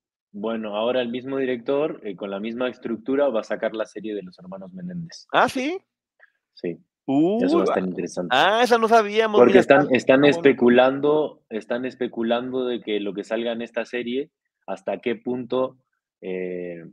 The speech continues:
Speaker 1: va a estar próximo a lo que realmente pasó, o ya se van a dejar ir más que nada por la ficción y van a exagerar o minimizar algunas cosas.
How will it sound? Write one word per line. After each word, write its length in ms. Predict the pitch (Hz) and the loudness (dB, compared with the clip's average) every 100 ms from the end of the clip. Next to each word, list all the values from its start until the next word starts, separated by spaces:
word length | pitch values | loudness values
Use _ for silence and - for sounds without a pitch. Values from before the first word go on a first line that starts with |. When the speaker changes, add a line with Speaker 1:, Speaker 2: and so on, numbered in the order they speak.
| - | -4
Speaker 1:
va 140 | 95 | 0
a 40 | 101 | 2
estar 260 | - 110 | 2 0
próximo 400 | 107 117 117 110 | 0 -2 -2 -2
a 40 | 104 | -2
lo 120 | 95 | -2
que 80 | 98 | -4
realmente 440 | 98 101 104 104 | -2 -4 -4 -6
pasó, 520 | 98 101 - 123 160 - | -2 -2 0 -2 -2 -4
o 280 | 110 104 101 | -2 -2 -2
ya 240 | 104 107 | 0 0
se 120 | 113 | 0
van 180 | 110 110 | -4 -2
a 60 | 104 | -4
dejar 300 | - 107 104 | 0 0 0
ir 160 | 107 107 | -4 -8
más 500 | 104 98 98 101 - | -12 -12 -8 -8 -8
que 100 | 104 | -4
nada 220 | 107 98 | -4 -4
por 180 | 104 104 | -2 -2
la 80 | |
ficción 500 | - 95 - 110 117 - _ _ _ _ | -2 -8 -10 -8 -8 -12 _ _ _ _
y 140 | 98 | -4
van 360 | 98 104 104 101 101 | -2 -2 -2 -8 -10
a 320 | 98 95 92 92 | -6 -4 -2 -4
exagerar 560 | - 95 101 101 110 | -6 -10 -4 0 2
o 80 | 110 | 0
minimizar 460 | 104 95 87 95 92 | -6 -10 -10 -8 -8
algunas 340 | 90 90 85 | -8 -12 -14
cosas. 240 | 92 - | -16 -18